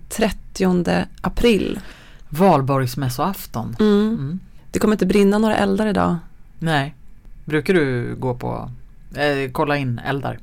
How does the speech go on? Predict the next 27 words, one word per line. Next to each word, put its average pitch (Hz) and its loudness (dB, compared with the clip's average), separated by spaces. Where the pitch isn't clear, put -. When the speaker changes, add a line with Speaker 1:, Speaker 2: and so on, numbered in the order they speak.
Speaker 2:
<laughs> - -4
Vad 156 0
heter 139 -4
det? 143 -2
Speaker 1:
Det 208 4
är - 4
alltid 302 6
så 208 4
himla 220 4
kallt - 0
Speaker 2:
Ja. 135 -2
Speaker 1:
på 127 0
Valborg. - 0
Speaker 2:
Ja. - -10
Speaker 1:
Det 233 6
är 269 8
ju 359 10
det 214 8
idag 180 6
med. 196 0
Speaker 2:
Ja. 139 -6
Speaker 1:
Alltid 294 4
ka-, - 2
köldknäpp - 0
på 160 -6
Valborg. - -2
Speaker 2:
Ja. 135 -6